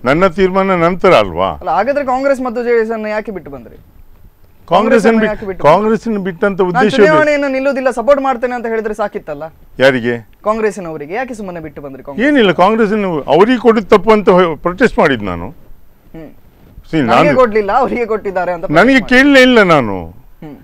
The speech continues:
Speaker 1: ನಾನು ಹೇಳಿದ್ದು ಪಕ್ಷದಲ್ಲಿ ಯಾರಿಗಾದ್ರೂ ಕೊಡಿ, ಅವ್ರು ಬೇಡ ಅಂತ ಹೇಳಿದ್ರೆ ಅವ್ರಿಗೆ ಬೇಡ ಅಂತ ಹೇಳಿದ್ದು ನಾನು. ಬೇಡ ಅಂತ ಹೇಳಿದವರಿಗೆ ಯಾಕೆ ಕೊಟ್ರಿ ಅಂತ ಕೇಳಿ ಪ್ರಶ್ನೆ ಮಾಡಿದ್ದು ನಾನು.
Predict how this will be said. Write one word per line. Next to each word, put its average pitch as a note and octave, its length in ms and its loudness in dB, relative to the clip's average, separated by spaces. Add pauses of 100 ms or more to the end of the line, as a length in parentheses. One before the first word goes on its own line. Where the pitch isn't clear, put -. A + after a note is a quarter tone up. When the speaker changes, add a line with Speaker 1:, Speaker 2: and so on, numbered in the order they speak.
(200)
Speaker 1:
ನಾನು F3 260 4
ಹೇಳಿದ್ದು G#3+ 300 2
ಪಕ್ಷದಲ್ಲಿ G#3+ 560 2
ಯಾರಿಗಾದ್ರೂ A3+ 500 6
ಕೊಡಿ, F#3+ 240 2
ಅವ್ರು G3 160 6
ಬೇಡ F#3+ 240 6
ಅಂತ G3+ 180 2
ಹೇಳಿದ್ರೆ F#3+ 300 2
ಅವ್ರಿಗೆ A3 260 2
ಬೇಡ F#3+ 180 6
ಅಂತ E3+ 180 0
ಹೇಳಿದ್ದು A#2 320 -6
ನಾನು. D2 180 -16 (1120)
ಬೇಡ A3 200 6
ಅಂತ A3 220 4
ಹೇಳಿದವರಿಗೆ G3 500 2
ಯಾಕೆ F#3 220 0
ಕೊಟ್ರಿ A2 340 -6
ಅಂತ A#2+ 180 -10
ಕೇಳಿ F2 220 -12
ಪ್ರಶ್ನೆ - 400 -12
ಮಾಡಿದ್ದು C2+ 320 -20
ನಾನು. B1 160 -20